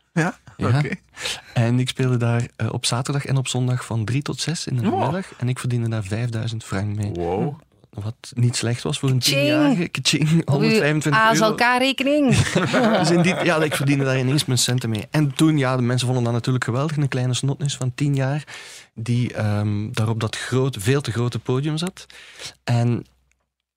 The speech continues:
Speaker 2: ja, voor ik het wist had ik drie weken later alweer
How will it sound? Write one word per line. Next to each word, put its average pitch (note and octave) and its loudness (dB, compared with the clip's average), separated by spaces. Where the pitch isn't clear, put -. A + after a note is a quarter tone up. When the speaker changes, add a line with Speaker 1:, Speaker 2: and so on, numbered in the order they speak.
Speaker 2:
ja, C3+ 0
voor C#3 2
ik B2+ -4
het - -10
wist C#3 0
had A#2 -2
ik - -6
drie B2+ 2
weken B2 0
later A#2+ -2
alweer A#2 0